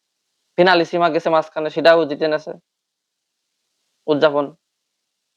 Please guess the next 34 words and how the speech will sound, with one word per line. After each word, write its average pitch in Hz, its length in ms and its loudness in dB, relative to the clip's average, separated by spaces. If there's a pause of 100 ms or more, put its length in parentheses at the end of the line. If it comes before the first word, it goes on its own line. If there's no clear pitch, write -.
(880)
এই 185 220 4
যে 208 80 4
বলতে 180 280 0
না 175 120 2
বলতে 160 260 2
আবার 160 220 4
এই 139 120 -2
যে 135 100 -4
এদিকে 135 260 -4
আবার 139 200 2
আর 139 300 4
কোপা 123 200 -4
আমেরিকা 123 300 -6
জিতে 120 180 -12
বসে 117 260 -14
আছে। - 160 -20 (1800)
না, 123 80 0
মানে, 127 220 0
ব্রাজিল 135 380 0
সাপোর্টারদের 160 600 0
দিক 165 160 -4
থেকে 180 200 -2
তাকানো 151 340 0
উচিত, 135 240 -8
তাই 151 120 -2
না? 151 200 -10 (380)
তাদের 131 180 -4
কথাও 156 220 0
তো 170 120 0
ভাবতে 151 280 -6
হবে, 127 120 -4
তারাও 139 240 2
তো 156 100 -4
মানুষ। 131 320 -4